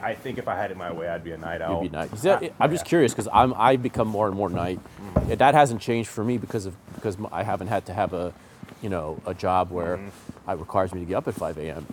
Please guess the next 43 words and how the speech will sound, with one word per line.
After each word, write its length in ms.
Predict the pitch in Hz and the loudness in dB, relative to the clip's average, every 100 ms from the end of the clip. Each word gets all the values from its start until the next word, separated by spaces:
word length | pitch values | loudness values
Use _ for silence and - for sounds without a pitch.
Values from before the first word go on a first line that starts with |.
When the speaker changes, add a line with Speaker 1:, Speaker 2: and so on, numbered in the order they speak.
| - | -8
Speaker 2:
un-, 160 | 120 101 | -6 -4
unless 300 | 107 107 101 | -4 -2 -4
it's 240 | 95 - 98 | -8 -10 -10
you, 100 | 82 98 | -12 -8
you're 120 | 92 | -6
on 100 | 87 | -6
a 60 | 85 | -6
movie 240 | 92 87 | -6 -6
shoot 260 | - 90 82 | -8 -10 -10
where 240 | 85 78 82 - | -10 -8 -8 -2
<laughs> 60 | |
you 80 | 160 | -2
have, 200 | - 143 | 0 -2
you 140 | 113 135 | 2 4
have 160 | 120 | 6
call 120 | 107 | 4
Speaker 1:
Yeah. 60 | 101 | 4
Speaker 2:
times 200 | 110 101 | 2 -2
at 80 | - | -6
the 60 | - | -2
time. 220 | 117 104 | 0 2
But 240 | 123 110 | 4 4
that's, 340 | 120 107 - - | 2 0 -4 -6
you 100 | 107 | -6
know, 100 | 82 - | -6 -6
random. 380 | 85 95 85 - - - - 147 | -2 -2 -2 -8 -14 -20 -8 6
Um, 340 | 120 107 101 - - - - - - - - - - - - | 8 8 6 -4 -18 -20 -16 -16 -18 -20 -20 -18 -18 -8 0
and, 440 | 120 110 104 101 | 4 4 2 4
uh, 220 | 107 107 175 | 6 6 4
but, 200 | 170 185 - | 4 4 4
you 120 | 190 | 6
know, 140 | 147 123 | 6 6
it 120 | 127 | 6
does 220 | 160 185 | 6 6
feel 460 | - - 117 87 95 | 4 4 4 4 0
like, 320 | 104 98 - | 2 2 4
I, 120 | 143 - | 2 4
I'm 120 | 180 | 2
just 160 | 202 185 | 2 2
always 200 | 139 113 | 2 4
wondering, 320 | 139 113 87 - | 2 2 -4 -6
am 140 | 117 110 | -4 2
I 360 | 135 151 160 | 2 2 0